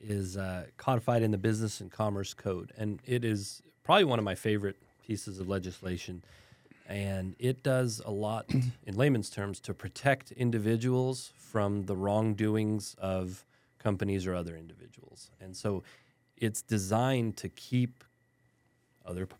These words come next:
people or companies from getting away with making misrepresentations or,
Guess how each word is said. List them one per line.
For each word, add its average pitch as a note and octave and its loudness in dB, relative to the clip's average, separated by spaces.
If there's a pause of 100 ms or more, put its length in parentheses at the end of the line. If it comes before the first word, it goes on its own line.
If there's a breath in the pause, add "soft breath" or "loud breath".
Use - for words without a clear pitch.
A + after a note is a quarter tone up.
(140)
people F#2+ -2
or F2 -2
companies F#2 -4
from - -16
getting A2 2
away G2 2
with G2 -2
making F#2+ -2
misrepresentations F2+ -8
or, E2+ -8